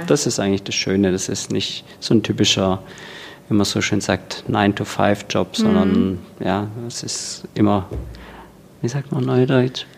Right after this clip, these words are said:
Speaker 1: ein Flow.
Speaker 2: Ein Flow, ja, man hat nie frei eigentlich,
Speaker 1: Ja.
Speaker 2: was aber auch nicht schlimm ist.
Speaker 1: Ja, ist okay.
Speaker 2: Also, ja, kenn ich. Ähm,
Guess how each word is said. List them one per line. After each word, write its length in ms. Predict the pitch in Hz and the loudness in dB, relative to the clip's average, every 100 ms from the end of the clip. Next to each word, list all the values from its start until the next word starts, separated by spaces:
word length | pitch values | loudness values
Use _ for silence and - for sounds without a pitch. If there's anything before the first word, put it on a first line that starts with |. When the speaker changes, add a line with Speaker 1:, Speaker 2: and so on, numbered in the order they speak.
| - | -4
Speaker 1:
ein 120 | - 104 | -2 -2
Flow. 540 | - 110 107 123 117 - - - - | 2 6 6 6 4 -2 -18 -20 -2
Speaker 2:
Ein 160 | 220 220 | 0 2
Flow, 340 | 233 226 208 | 2 0 0
ja, 220 | 208 208 214 | 0 0 2
man 220 | 220 208 | 4 4
hat 80 | 208 | 4
nie 180 | 226 | 4
frei 400 | 226 185 185 190 | 4 0 -2 -2
eigentlich, 540 | 175 170 147 - 151 170 | -4 -6 -4 -6 -6 -12
Speaker 1:
Ja. 60 | - - - - | -18 -20 -12 -4
Speaker 2:
was 160 | 208 | 0
aber 180 | 214 214 | 0 2
auch 60 | 220 | 2
nicht 160 | 226 | 2
schlimm 280 | - 233 220 | 2 2 0
ist. 300 | 190 185 - - - - - - | 0 -8 -12 -18 -20 -20 -20 -2
Speaker 1:
Ja, 400 | 117 104 104 120 - - | 2 4 4 2 -2 -12
ist 140 | - 170 | -6 -6
okay. 260 | - 143 143 | -2 -2 0
Speaker 2:
Also, 200 | 208 208 202 - | -2 -6 -10 -8
ja, 240 | 226 214 214 - - - - - - - - - - - | -4 -2 -4 -10 -20 -20 -20 -20 -20 -20 -20 -20 -20 -12
kenn 240 | 220 208 | -6 -4
ich. 140 | 202 - - - - - - - - - - | -4 -10 -20 -20 -20 -20 -18 -18 -20 -16 0
Ähm, 580 | 226 220 220 220 214 | 2 4 2 2 -2